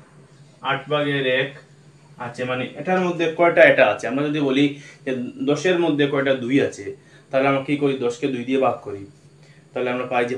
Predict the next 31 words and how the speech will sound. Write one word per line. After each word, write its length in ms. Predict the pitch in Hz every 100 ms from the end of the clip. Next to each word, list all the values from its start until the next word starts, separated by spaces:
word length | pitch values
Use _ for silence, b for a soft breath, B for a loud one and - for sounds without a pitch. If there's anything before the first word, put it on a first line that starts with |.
| 127
পাঁচটা। 260 | 127 - 107
তো 40 | 113
দশের 180 | 117 139
মধ্যে 220 | 135 127 131
আমরা 100 | 127
জানি 120 | 120 120
পাঁচটা 220 | 135 - 117
দুই 120 | 107 101
আছে। 160 | 95 95 - - b b b
এরকম 320 | 139 160 185 185 - - - - -
ভগ্নাংশের 460 | 160 196 208 196 185 151
বেলাও 260 | 139 139 160 - - - - - -
পঁয়ত্রিশ 340 | 190 196 220 190
সমস্ত 240 | 180 170 147
দুই 100 | 143 143
ভাগের 240 | 143 143 135 131
একের 220 | 151 165 160
মধ্যে 300 | 156 143 160 170 - - -
কয়টি 320 | 156 160 175 170 147
আট 100 | 160 156
ভাগের 260 | 139 110 98
এক 60 | 95 -
আছে, 180 | - - - - _ - _ _ - - - - - - - - _ - 131
দিয়ে 180 | 131 175 196
option 240 | 156 160 156 127
দিয়ে 140 | 117
দিল, 120 | 120 143 160 - - b b b b b b - - - - - - 117
আহ, 140 | 113 113
তিনশো 260 | 143 143 160 147
চুরাশি, 440 | 147 156 156 170 190 - - - - - - 113
দুইশো 220 | 127 156